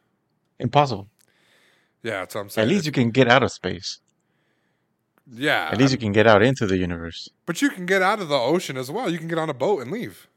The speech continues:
Speaker 1: Yeah, but you can't go deep in it. You can go deep inside of space, get lost.
Speaker 2: Nah, I
Speaker 1: But you
Speaker 2: don't
Speaker 1: can't
Speaker 2: think
Speaker 1: do
Speaker 2: so.
Speaker 1: that in, in the fucking ocean.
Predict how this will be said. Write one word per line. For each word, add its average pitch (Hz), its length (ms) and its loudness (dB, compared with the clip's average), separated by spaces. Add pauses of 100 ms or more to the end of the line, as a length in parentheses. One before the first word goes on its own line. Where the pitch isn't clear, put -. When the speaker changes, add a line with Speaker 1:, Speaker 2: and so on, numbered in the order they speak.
(920)
Speaker 1:
Yeah, 202 120 4
but 104 140 0
you - 80 -8
can't 147 220 2
go 131 420 0 (340)
deep 180 240 -2
in 214 140 2
it. 107 220 -4
You 127 120 -4
can 139 160 -4
go 127 120 2
deep 139 280 -4
inside 127 280 -2
of 110 60 -8
space, 156 280 -4
get 113 160 -2
lost. 139 400 -6 (1200)
Speaker 2:
Nah, 87 280 -18
I - 100 -14
Speaker 1:
But 76 80 -12
you 110 80 -2
Speaker 2:
don't 113 100 -8
Speaker 1:
can't 143 240 0
Speaker 2:
think 143 100 2
Speaker 1:
do 143 60 4
Speaker 2:
so. 110 80 4
Speaker 1:
that 98 160 2
in, - 100 -10
in 110 140 -2
the 104 80 -4
fucking 123 300 -2
ocean. 104 360 -8